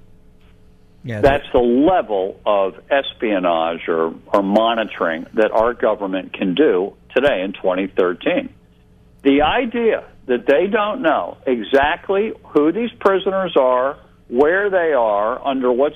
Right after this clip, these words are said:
Speaker 2: situation they are, is absolutely laughable. Of course they know. And they've made a conscious decision to do nothing about it. Not to, to, to go public and say, "My God, Vietnam is holding two hundred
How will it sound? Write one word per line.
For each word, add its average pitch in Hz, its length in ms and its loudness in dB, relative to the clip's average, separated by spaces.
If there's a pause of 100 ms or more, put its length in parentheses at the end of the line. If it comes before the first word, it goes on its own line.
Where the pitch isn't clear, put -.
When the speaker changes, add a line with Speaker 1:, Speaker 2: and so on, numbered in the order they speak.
Speaker 2:
situation 147 680 -2
they 123 120 2
are, 110 280 0
is 160 180 0
absolutely 170 460 0
laughable. 202 540 -2 (180)
Of - 60 -20
course 277 280 0
they 156 200 0
know. 82 240 -4 (680)
And 147 160 2
they've 147 140 2
made 143 180 2
a 143 80 -2
conscious 143 640 -4
decision 120 680 -2 (140)
to 143 80 2
do 127 180 2
nothing 110 380 0
about 139 400 -2
it. - 60 -16 (360)
Not 113 360 2
to, 131 180 2 (180)
to, 101 520 2
to 110 80 2
go 98 240 2
public 113 480 0
and 101 200 -4
say, 90 120 2
"My 78 220 -4
God, 123 540 0 (440)
Vietnam 110 580 0
is 95 160 -6
holding 98 420 0
two 117 140 2
hundred 98 320 -2